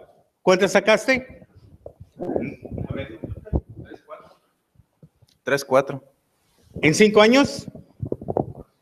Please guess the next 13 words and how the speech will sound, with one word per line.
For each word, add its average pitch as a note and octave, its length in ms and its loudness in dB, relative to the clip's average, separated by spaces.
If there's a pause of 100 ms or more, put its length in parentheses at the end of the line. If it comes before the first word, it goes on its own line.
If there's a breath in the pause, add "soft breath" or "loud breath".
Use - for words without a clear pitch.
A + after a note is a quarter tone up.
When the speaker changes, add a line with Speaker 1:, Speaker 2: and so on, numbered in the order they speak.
(680)
Speaker 1:
Más C3+ 280 4
o F3+ 60 4
menos A3 360 0
en C3+ 120 -2
cinco C3 380 0
años. E2+ 200 -4 (1800 soft breath)
¿Vale? G#3+ 340 0 (1400)
No G#3 440 6
tiene B3 460 4
significancia. D3 1500 2 (1800)
Hay A2 80 -12
que A2 180 -6
cambiar. B2 440 -10